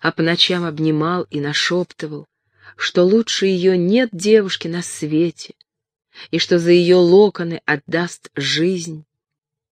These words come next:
И опять все мысли её и чувства попали на знакомое остриё. В Свердловске надежды Лёли на хороших подруг по несчастью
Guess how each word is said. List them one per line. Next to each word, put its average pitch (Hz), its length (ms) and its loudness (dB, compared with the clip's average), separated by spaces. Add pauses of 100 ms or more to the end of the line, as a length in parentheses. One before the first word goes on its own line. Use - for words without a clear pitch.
(420)
И 165 80 2
опять 220 560 -2
все - 260 -6
мысли 175 460 -4
её 156 380 -6
и 139 100 -8
чувства 233 720 -6 (520)
попали 226 600 -6
на 160 160 -8
знакомое 151 840 -4
остриё. 143 680 -8 (2250)
В - 20 -14
Свердловске 214 600 2
надежды 202 460 4
Лёли 190 300 4
на 180 100 -2
хороших 180 500 -4
подруг 165 440 -4
по 160 80 -6
несчастью 208 760 -4